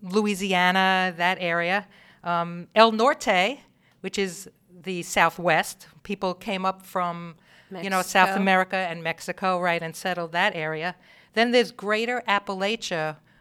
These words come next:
Speaker 1: which is sort of, uh, was settled by people in sort of the north of, um, Europe. So certain personality traits, and he does do a little bit of stereotyping, which is kind of funny. Um, the Far West, the Left Coast,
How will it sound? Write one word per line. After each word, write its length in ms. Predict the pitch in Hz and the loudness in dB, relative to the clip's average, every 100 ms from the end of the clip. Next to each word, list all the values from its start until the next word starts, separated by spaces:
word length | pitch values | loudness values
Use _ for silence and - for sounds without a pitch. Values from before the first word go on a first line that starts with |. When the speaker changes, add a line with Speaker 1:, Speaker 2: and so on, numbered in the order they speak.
| - | -16
Speaker 1:
which 180 | 185 185 | -12 -10
is 80 | |
sort 240 | - 208 202 | -8 -6 -4
of, 200 | 185 170 | -6 -6
uh, 220 | 175 175 | -4 -4
was 180 | 175 180 | -6 -8
settled 480 | - - 220 220 202 | -8 0 2 2 0
by 160 | 196 | -2
people 600 | 180 - 214 - 196 190 | -2 -6 -8 -4 -2 -2
in 260 | 185 180 175 | -4 -8 -8
sort 160 | - 180 | -10 -10
of 120 | 160 | -8
the 380 | 175 165 170 170 170 | -8 -8 -10 -14 -16
north 680 | 170 190 202 208 214 - - _ | -10 -4 2 4 2 -4 -20 _
of, 480 | 170 165 156 - - | -2 -2 -4 -14 -16
um, 420 | 165 165 160 160 - _ - - - | -10 -8 -10 -14 -18 _ -20 -20 -4
Europe. 540 | 180 175 156 208 - - _ _ | 2 4 4 2 -2 -20 _ _
So 160 | - 196 | -6 -4
certain 320 | - 226 214 | 0 0 -2
personality 680 | 196 208 - 196 170 170 165 | -2 -2 -2 -2 0 0 -4
traits, 380 | 165 185 160 165 | -6 -6 -6 -4
and 120 | 170 | -6
he 100 | 185 | -6
does 280 | 208 220 214 | -2 -2 -4
do 220 | 180 220 | -4 -6
a 20 | 196 | -4
little 200 | 190 185 | -6 -6
bit 140 | 190 | -6
of 80 | 170 | -8
stereotyping, 840 | - 160 156 156 156 151 160 160 | -6 -6 -6 -8 -8 -10 -10 -12
which 140 | 156 - | -14 -18
is 80 | |
kind 200 | - 170 | -8 -6
of 80 | 151 | -6
funny. 340 | - 151 156 175 - - - _ | -6 -6 -6 -12 -20 -20 -20 _
Um, 360 | - 175 165 165 | -4 -2 -2 -6
the 100 | 180 | -6
Far 400 | - - 208 220 | -2 6 8 8
West, 540 | 233 247 294 - - - _ _ _ _ _ - | 8 6 4 -2 -14 -20 _ _ _ _ _ -8
the 140 | 175 | -6
Left 440 | 180 214 - - | 2 2 0 -6
Coast, 560 | - 285 294 - - - | 0 2 2 -2 -10 -16